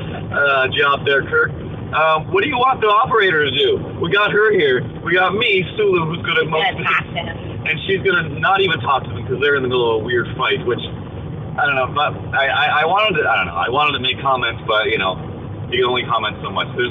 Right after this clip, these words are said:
Speaker 1: there's enough happening that there's not a whole lot of time to sit there and have conversations about all of the, the intricate things. They don't let you press pause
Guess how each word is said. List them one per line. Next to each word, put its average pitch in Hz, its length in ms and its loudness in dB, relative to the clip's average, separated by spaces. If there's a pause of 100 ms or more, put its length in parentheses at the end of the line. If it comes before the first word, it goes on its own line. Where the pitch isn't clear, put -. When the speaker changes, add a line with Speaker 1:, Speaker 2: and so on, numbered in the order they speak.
Speaker 1:
there's 143 200 2 (120)
enough 139 320 0
happening 113 480 -2
that - 80 -6
there's 104 200 -2 (200)
not 110 160 2
a - 80 0
whole 107 80 0
lot 98 200 0
of - 120 -8
time 98 160 -6
to - 100 -10
sit - 140 -4
there 98 80 0
and 92 100 -4
have - 220 -4
conversations - 560 -2
about - 400 0 (560)
all 113 240 2
of 95 160 -2
the, 104 560 0
the 120 80 2
intricate - 320 -4
things. 104 260 -2
They 104 140 -4
don't 110 160 -2
let 117 160 -4
you 120 160 -6
press - 240 -2
pause 101 400 0